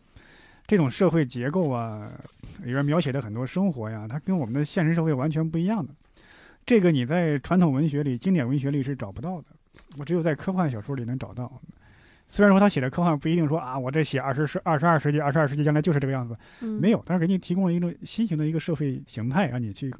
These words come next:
Speaker 1: 观察、去看。
Speaker 2: 有一种跳脱开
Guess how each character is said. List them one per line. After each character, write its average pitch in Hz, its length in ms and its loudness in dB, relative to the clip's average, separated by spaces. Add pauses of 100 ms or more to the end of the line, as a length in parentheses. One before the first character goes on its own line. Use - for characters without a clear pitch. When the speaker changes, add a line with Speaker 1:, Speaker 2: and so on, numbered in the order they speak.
(100)
Speaker 1:
观 185 180 -4
察、 127 160 -10
去 - 140 -10
看。 185 220 -6 (1200)
Speaker 2:
有 226 180 0
一 262 100 2
种 190 460 -2 (560)
跳 302 320 4
脱 240 220 0
开 220 320 -4